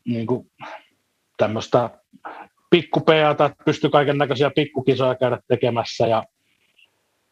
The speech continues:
sit siihen tuli pikkuhiljaa e-, erinäistä tapahtumatuotantoa ja festareitten järjestämistä ja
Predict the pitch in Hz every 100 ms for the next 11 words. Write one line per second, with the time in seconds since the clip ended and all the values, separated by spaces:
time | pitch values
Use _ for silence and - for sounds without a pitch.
0 | _ _ _ 208 147 139 180 240 208 202
1 | 196 - 185 185 175 170 165 - - -
2 | - _ _ _ - - - 160 - 165
3 | 156 151 147 - 151 - _ _ _ _
4 | _ _ _ - 156 147 143 - 139 127
5 | 139 135 131 139 123 127 127 127 131 127
6 | - _ _ _ _ _ _ _ _ _
7 | _ _ _ - - 151 139 139 135 131
8 | - 131 135 135 131 127 - - 123 113
9 | - 131 127 127 123